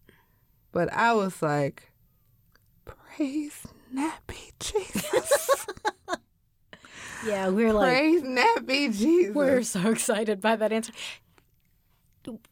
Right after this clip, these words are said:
Speaker 2: I think, you know, it would have been amazing if we had come up with it. We didn't. She did.
Speaker 1: Right.
Speaker 2: That was her.
Speaker 1: That was ours.
Speaker 2: And it was the right, it was the answer we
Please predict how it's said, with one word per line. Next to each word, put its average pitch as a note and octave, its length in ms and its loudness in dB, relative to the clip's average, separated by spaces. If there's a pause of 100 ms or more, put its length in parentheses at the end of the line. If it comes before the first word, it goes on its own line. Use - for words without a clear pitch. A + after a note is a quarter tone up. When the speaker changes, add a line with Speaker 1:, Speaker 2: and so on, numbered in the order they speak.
(760)
Speaker 2:
I B4 100 0
think, F4+ 220 0 (160)
you A#3+ 140 0
know, G#3+ 200 -4
it A#3 120 0
would C4+ 120 4
have B3 120 -2
been C4 140 0
amazing A#3 480 2
if F#3+ 160 -4
we C#4 120 2
had A#3 140 0
come - 180 -4
up C#4 160 -2
with F3+ 160 -2
it. - 220 -10
We A#3+ 180 0
didn't. C4 360 0 (120)
She - 280 -4
did. A3+ 380 0 (260)
Speaker 1:
Right. G#3+ 240 0
Speaker 2:
That B3 160 2
was A#3+ 140 -4
her. B3 260 0 (100)
Speaker 1:
That D3 120 0
was E3+ 140 2
ours. E3+ 380 0
Speaker 2:
And A3 580 2 (1040)
it A3+ 120 2
was A3 220 -2
the A3 100 2
right, G#3+ 360 2
it G#3+ 100 -2
was G3+ 160 -2
the - 160 -4
answer G#3 420 0
we F#3 460 0